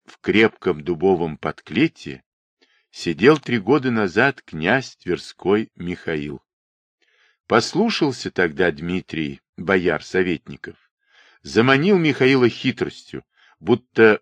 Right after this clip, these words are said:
на совет добрый, а сам посадил его в подклеть, будто Татя, пойманного в ночи. Нехорошо. Митрополита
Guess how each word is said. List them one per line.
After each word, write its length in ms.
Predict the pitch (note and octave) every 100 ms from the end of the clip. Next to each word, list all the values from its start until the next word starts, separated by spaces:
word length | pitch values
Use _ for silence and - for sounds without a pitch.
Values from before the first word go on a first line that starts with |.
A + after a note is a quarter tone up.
| -
на 140 | G2
совет 460 | - A2 G#2+ F2 C#2
добрый, 460 | F#2+ D2+ A2+ A#2 _ _ _ _ _ _ _ _ _ _ _ -
а 240 | G#2 G#2+ G2
сам 360 | - B3 G#3
посадил 640 | - E3+ - B2 F2 F3
его 280 | G#3 G3+ F#3+
в 120 | F3+
подклеть, 880 | - E3 - - F2+ F#2+ - - - _ _ F2
будто 840 | D#2 - - _ - C#3+ C3+ _ _ -
Татя, 400 | C3 F#2+ - D#2
пойманного 680 | - G2+ E2+ D2+ D2 D2 C#2+
в 80 | C#2+
ночи. 440 | E2 - D2+ C2 _ _ _ _ _ _ _ _ _
Нехорошо. 840 | F2+ F#2 - E2+ D#2 - F#2 F#2 _ _ _ _ _ _ _ _ _ -
Митрополита 960 | F2+ - F#2 - G2 G#2 - G2+ F#2+